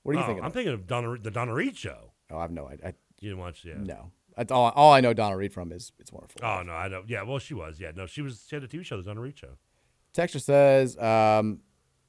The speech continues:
Speaker 2: What about Kitty from seventy Show?
Speaker 1: No.
Speaker 2: No? I don't know.
Speaker 1: Texas,
Speaker 2: Something about that laugh could do it for me.
Speaker 1: what are your thoughts on the end of the Evansville Bellarmine game? U E dunked twice during the last thirty seconds of the game when they were up by ten plus. No one shook hands after. I saw that.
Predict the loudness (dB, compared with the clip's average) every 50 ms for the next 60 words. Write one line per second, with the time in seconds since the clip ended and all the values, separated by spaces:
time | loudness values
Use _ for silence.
0 | _ _ _ _ -20 -18 -16 -14 -14 -14 -14 -16 -18 _ _ _ _ _ _ _
1 | _ -4 -2 2 2 2 2 0 -2 -4 -2 -2 -4 -6 -8 -10 -10 -8 -10 -8
2 | -8 -10 -12 -14 -16 -20 -20 -20 -20 -20 -20 _ _ _ _ _ _ _ _ _
3 | _ _ _ _ _ _ _ -20 -20 -20 -20 -20 -20 _ _ _ _ _ _ _
4 | _ _ _ _ _ -20 -16 -16 -14 -14 -14 -16 -18 -20 -18 -16 -14 -14 -14 -14
5 | -14 -16 -18 _ _ _ _ _ _ _ _ _ _ _ _ _ _ _ _ _
6 | -6 -4 -2 -2 -2 -2 -2 -4 -4 -4 -6 -6 -8 -10 -14 -18 -16 -18 -20 -18
7 | -18 -12 -2 2 2 4 4 4 2 2 4 4 4 4 4 4 2 2 4 2
8 | 2 2 2 2 2 0 -2 -2 -2 0 0 0 0 0 2 2 2 2 4 4
9 | 4 4 4 2 0 0 2 2 2 2 2 0 -2 -6 _ _ _ _ _ -12
10 | -4 0 2 2 2 2 2 2 2 4 4 2 2 2 0 -4 -4 2 4 6
11 | 6 6 4 2 0 2 4 6 6 6 6 4 4 2 0 0 2 2 2 2
12 | 0 -2 -4 -2 0 0 2 2 2 0 0 0 0 0 0 -2 -2 -2 -4 -4
13 | -4 -4 -2 -2 -2 -2 -2 0 0 0 0 0 -2 -2 0 0 0 -2 -4 -4
14 | -6 -4 -4 -4 -4 -4 -6 -8 -10 -10 -10 -12 -8 -8 -6 -8 -8 -8 -12 -16
15 | -20